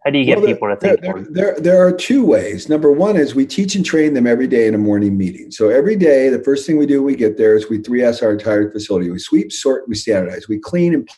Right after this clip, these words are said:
Speaker 2: polish our entire facility. Everything's perfect. All tools are put away. Nothing's missing.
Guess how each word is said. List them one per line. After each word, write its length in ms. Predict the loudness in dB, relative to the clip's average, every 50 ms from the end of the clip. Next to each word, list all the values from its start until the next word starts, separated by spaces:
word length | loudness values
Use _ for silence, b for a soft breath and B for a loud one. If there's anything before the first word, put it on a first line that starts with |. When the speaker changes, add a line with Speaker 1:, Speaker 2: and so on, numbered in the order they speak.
| B
Speaker 2:
polish 280 | -4 -2 -2 -2 -4 -4 -4
our 60 | -4
entire 340 | -2 -2 -2 -2 -2 -2 -2
facility. 500 | -6 -10 -6 -2 0 0 2 0 0 0 0
Everything's 380 | 0 0 0 0 -2 -2 -4
perfect. 520 | -6 -2 -2 -2 0 0 0 -2 -2 -2 B B B B B B B _ -2 0
All 200 | 2 2 2 2
tools 340 | 2 2 2 4 4 2
are 100 | 0 -2
put 180 | -2 -2 0 2
away. 460 | 4 4 4 4 4 2 0 0 -2 -2
Nothing's 480 | -2 -2 -2 0 0 0 0 0 0
missing. 500 | -2 0 -2 -2 -2 -2 0 0 -2 -2